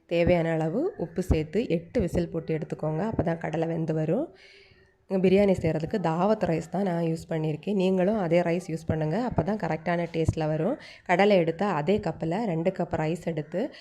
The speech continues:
கழுவி அதை இருபது நிமிஷம் ஊற வச்சுக்கோங்க. அப்புறம் பிரியாணி செய்கிறதுக்கு ஒரு பெரிய வெங்காயம், ரெண்டு தக்காளி, ரெண்டு பச்சை மிளகா, ரெண்டு பல் பூண்டு, ஒரு சின்ன துண்டு இஞ்சி, அவ்வளோத்தையும் கட் பண்ணி வச்சுக்கோங்க. அப்புறமா அடுப்பில் ஒரு குக்கர் வச்சு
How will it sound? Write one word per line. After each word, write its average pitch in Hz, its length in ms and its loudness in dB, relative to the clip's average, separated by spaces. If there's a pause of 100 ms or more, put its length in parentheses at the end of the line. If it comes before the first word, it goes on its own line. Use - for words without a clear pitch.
(220)
கழுவி 170 400 4
அதை 175 180 2
இருபது 180 280 2
நிமிஷம் 160 380 0
ஊற 170 200 2
வச்சுக்கோங்க. 156 680 -4 (400)
அப்புறம் 185 220 2
பிரியாணி 208 320 6
செய்கிறதுக்கு 175 580 0
ஒரு 185 180 2
பெரிய 160 300 0
வெங்காயம், 156 600 -2 (1040)
ரெண்டு 165 280 -2
தக்காளி, 160 800 -4 (420)
ரெண்டு 185 260 0
பச்சை 170 320 -2
மிளகா, 165 500 -4 (120)
ரெண்டு 165 240 -2
பல் 165 280 -4
பூண்டு, 160 520 -4
ஒரு 175 160 -6
சின்ன 175 280 -2
துண்டு 165 260 -2
இஞ்சி, 170 440 -2
அவ்வளோத்தையும் 160 360 -2
கட் 156 180 -8
பண்ணி 165 180 -2
வச்சுக்கோங்க. 156 600 -6 (480)
அப்புறமா 175 240 -2
அடுப்பில் 165 340 0
ஒரு 175 240 2
குக்கர் 175 280 0
வச்சு 165 340 -4